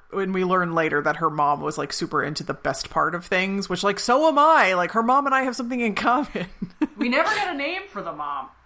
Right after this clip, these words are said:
Speaker 1: No, we don't. So, like, now Ellie has to deal with the fact that her power is about to be shut off. So she's,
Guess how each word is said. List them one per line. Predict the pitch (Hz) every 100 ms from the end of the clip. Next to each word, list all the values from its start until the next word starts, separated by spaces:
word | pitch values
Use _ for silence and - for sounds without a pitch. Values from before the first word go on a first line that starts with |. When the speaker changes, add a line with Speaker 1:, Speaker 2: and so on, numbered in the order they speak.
| _
Speaker 1:
No, | 190 196 190 180
we | 165
don't. | 151 160 151 - _ _ _ _ - _ _ _
So, | - 240 196 190 190 185 185 - _ _ _
like, | 196 190
now | 196 220 247
Ellie | 208 208 208
has | 190 -
to |
deal | 175 170 170
with | 165
the |
fact | 165 180 175
that | 160
her |
power | 151 147 143
is | 147
about | - -
to |
be | 165
shut | 131 -
off. | - - -
So | - 185 175 -
she's, | - 202 185 175 160